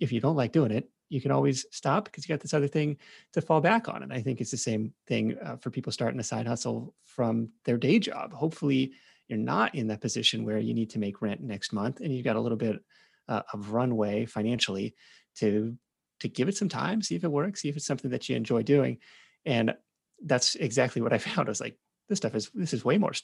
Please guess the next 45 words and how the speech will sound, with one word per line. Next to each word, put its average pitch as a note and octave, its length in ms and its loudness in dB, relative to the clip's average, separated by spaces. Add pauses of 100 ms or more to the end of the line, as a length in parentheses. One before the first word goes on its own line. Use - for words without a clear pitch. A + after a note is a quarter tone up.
(120)
fun F#2+ 220 -2
than G2 160 -4
selling A2 360 4
shoes. - 440 2
So A2+ 140 0
let's A#2 200 -2
figure A#2+ 200 4
out A2+ 120 4
how A2+ 80 0
to A2+ 60 0
make A2+ 200 -4
that A2 160 2
into A2 220 -2
a G2+ 40 -2
business." A2 420 2 (340)
Took A3+ 120 4
a F3 40 6
long D#3 140 8
time D3 160 6
to C3 60 0
figure B2+ 260 2
out A#2 260 4
what C#3+ 160 2
that C3 120 6
was A#2+ 120 -2
gonna A#2 160 0
look F3+ 240 2
like, G#2+ 300 -2 (480)
but G#2+ 240 4
really, A2+ 320 0 (120)
was C3 200 0
really A#2 180 0
grateful. A2 400 2
I'm G#2+ 140 4
really A2+ 180 0
grateful G#2+ 540 -4
today A#2 460 2
to, A#2+ 320 -6
to A#2+ 100 -4
have B2 180 0
it A#2 80 -6
be - 120 -6
the - 100 -6
main - 160 -6
focus. - 500 -8